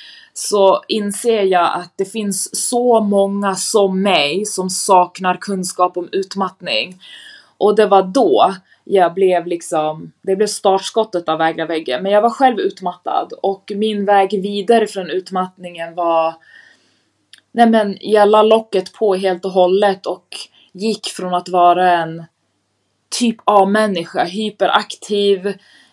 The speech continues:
eh, jag var överallt och ingenstans, till att idag brukar jag säga, jag har ingen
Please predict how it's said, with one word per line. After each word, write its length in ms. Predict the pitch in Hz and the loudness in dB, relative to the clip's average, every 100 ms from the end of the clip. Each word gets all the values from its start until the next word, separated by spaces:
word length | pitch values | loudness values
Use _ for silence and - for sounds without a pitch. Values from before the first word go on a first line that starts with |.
| - | -12
eh, 340 | 165 165 165 120 | -10 -8 -6 -2
jag 160 | 196 | 0
var 180 | 196 - | 4 4
överallt 640 | 208 208 196 196 202 196 190 | 4 2 2 4 4 2 -2
och 100 | 120 | -2
ingenstans, 1000 | 202 190 185 185 - 185 185 185 185 - | -2 -2 -6 -6 -2 0 0 -4 -8 -4
till 240 | 196 180 | -2 2
att 480 | 175 170 _ - - | 0 0 _ -16 -8
idag 300 | 202 196 220 | -4 0 0
brukar 240 | 202 196 190 | 2 0 0
jag 100 | 185 | -2
säga, 380 | - 190 190 180 | -2 0 2 0
jag 140 | 175 | 0
har 200 | 202 - - | 0 -2 0
ingen 760 | 233 220 220 233 226 202 190 | 0 0 2 2 2 2 -4